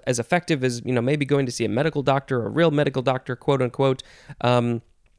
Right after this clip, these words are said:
but I do think it has some benefits. Uh, I have definitely noticed some benefits after going there. So, uh, yeah, you know, but it's not like I'm gonna exclusively see a chiropractor to fix all of my problems. Um,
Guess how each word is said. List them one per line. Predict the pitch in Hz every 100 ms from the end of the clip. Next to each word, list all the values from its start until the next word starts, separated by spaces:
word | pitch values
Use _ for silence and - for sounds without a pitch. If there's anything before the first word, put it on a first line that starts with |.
| _ _ -
but | 190
I | 220
do | 254
think | 240 185
it | 156
has | 143 139
some | 123
benefits. | 107 95 - 92 - - - -
Uh, | 120 120 -
I | 123
have | 135
definitely | 123 127 127 123
noticed | 120 113 113 -
some | 123
benefits | 117 113 123 117 - - - -
after | 117 117 117
going | 120 113 107
there. | 110 107 107
So, | - 107 107 104 - - _
uh, | - 101 98 98 101 101 -
yeah, | - 117 82 - _ -
you |
know, | 165 107 110 -
but | 151
it's | 131 147
not | 180
like | 156 131
I'm | 131
gonna | 131 120 101 - - - _
exclusively | - 127 - - 110 151 - 127 120 117
see | 113 127
a | 113
chiropractor | - 117 117 113 101 - 101
to |
fix | - 123 -
all | 104 107
of | 95
my | 87
problems. | - 107 87 73 113 120 - - - - - -
Um, | 110 104 98 98